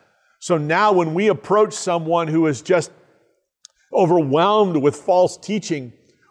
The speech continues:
we're to be careful with this because we, if we're not strong, it's difficult for us, even though showing mercy,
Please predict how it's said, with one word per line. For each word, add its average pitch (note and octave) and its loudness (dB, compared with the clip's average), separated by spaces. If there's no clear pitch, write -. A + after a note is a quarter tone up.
we're G3+ 4
to B3+ 2
be F#3 -2
careful G#3 0
with D3 0
this A#2+ -6
because F#3 0
we, F#3 -2
if E3+ -2
we're B3 2
not A#3 0
strong, G#3 0
it's D3+ -6
difficult G3+ 0
for F3 -2
us, F#3+ 0
even G3+ -2
though F#3 2
showing F#3+ 0
mercy, G3+ -2